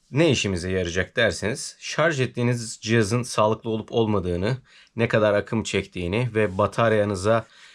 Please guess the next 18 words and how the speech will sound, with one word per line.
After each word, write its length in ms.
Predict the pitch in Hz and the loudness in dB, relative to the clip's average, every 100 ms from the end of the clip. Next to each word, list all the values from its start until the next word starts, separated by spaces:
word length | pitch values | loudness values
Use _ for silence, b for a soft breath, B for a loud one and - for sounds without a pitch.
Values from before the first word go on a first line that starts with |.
| B | B
powerbank'inize 720 | - 139 131 104 90 87 85 107 | 2 4 4 0 -2 -6 -4 -2
zarar 380 | 98 113 117 | 2 2 2
verip 280 | 95 110 - | 0 -2 0
vermeyeceğini 760 | 117 113 98 82 87 90 143 - b b | 2 2 0 -2 -4 -2 -6 -8 b b
anlamanıza 760 | - 131 131 131 127 120 131 - | 0 4 4 4 2 2 0 0
sağlıyor 480 | - 90 80 82 80 | -4 -2 -2 -2 -4
aslında. 520 | - 85 87 143 - B B B B | -4 -6 -2 -2 -4 B B B B
E, 200 | 107 101 | -4 0
bunun 220 | 135 180 175 | 0 0 0
dışında 380 | - 147 156 | 0 2 0
ikinci 420 | - - 147 143 151 | -2 -4 -2 0 2
el 140 | 147 | 2
yine 380 | 147 147 147 - | 0 -2 -4 -4
bir 260 | 139 - | -4 0
Anker 320 | 143 139 139 - | 0 0 -2 0
powerbank 400 | 143 135 135 131 | 0 0 0 0
almak 260 | 135 139 | 0 -2
istediğinizde, 800 | - - 147 160 147 113 151 - | -4 -4 -2 -2 -2 0 -2 -2